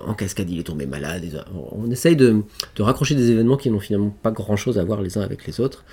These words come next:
puisque la réalité, c'est que les Kinder Totenlieder, déjà le titre, Kinder Totenlieder, qu'on, qu'on colle souvent à, à Mahler, n'est absolument pas de lui, il est des, du poète,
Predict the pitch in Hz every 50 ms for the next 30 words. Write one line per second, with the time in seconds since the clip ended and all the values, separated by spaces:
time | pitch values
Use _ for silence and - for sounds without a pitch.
0 | - - - - - - - - - - - 101 101 87 92 90 90 92 92 -
1 | 123 120 - - 104 101 - 104 98 101 95 87 - - - 95 98 - - 110
2 | 107 101 92 - - - 98 92 95 98 113 98 95 87 78 71 - - - -
3 | - - - - - - - - - - - 101 95 90 87 - 90 - 90 87
4 | 90 90 95 98 92 87 - - - - 85 85 87 92 - - - - - -
5 | 95 - 135 127 120 - 117 104 101 92 87 87 85 - - 98 95 92 92 90
6 | 90 90 101 - - - - - - - - - - - - - - - - -
7 | - 110 101 90 87 95 87 90 85 87 113 151 185 214 226 233 208 - - 95
8 | 90 82 90 87 - - - - 90 - - 87 80 87 - - - -